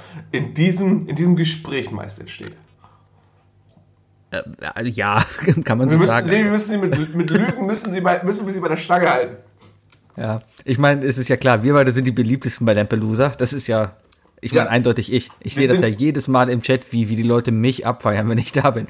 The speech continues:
Speaker 2: Also,
Speaker 1: Wir sind die dreiundzwanzig Prozent, äh, ähm, finden Leute von I Love Lamp sexy.
Speaker 2: Genau.
Speaker 1: Wir sind, wir sind die, a-, wir sind die attraktiven dreiundzwanzig Prozent von Lampelusa.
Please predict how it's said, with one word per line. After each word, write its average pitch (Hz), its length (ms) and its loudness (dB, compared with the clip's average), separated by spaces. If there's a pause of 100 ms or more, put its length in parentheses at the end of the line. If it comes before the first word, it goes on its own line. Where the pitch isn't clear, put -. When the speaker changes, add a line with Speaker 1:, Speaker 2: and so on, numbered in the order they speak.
(200)
Speaker 2:
Also, - 140 -4
Speaker 1:
Wir 185 140 4
sind 185 140 0
die 190 100 0
dreiundzwanzig 180 580 4
Prozent, 170 500 0
äh, 156 240 4 (220)
ähm, 143 540 0
finden 156 400 -4
Leute 143 260 0
von 131 160 -6
I 131 200 -2
Love 135 160 0
Lamp 131 200 -4
sexy. - 400 -12 (800)
Speaker 2:
Genau. 104 300 -6
Speaker 1:
Wir 139 100 -4
sind, 139 220 -6
wir 139 80 -10
sind 147 140 -6
die, - 120 -10
a-, - 460 -8 (120)
wir 165 100 4
sind 175 120 2
die - 100 0
attraktiven 185 580 0
dreiundzwanzig 160 640 -2
Prozent 156 340 -4
von 151 120 -4
Lampelusa. 139 640 -6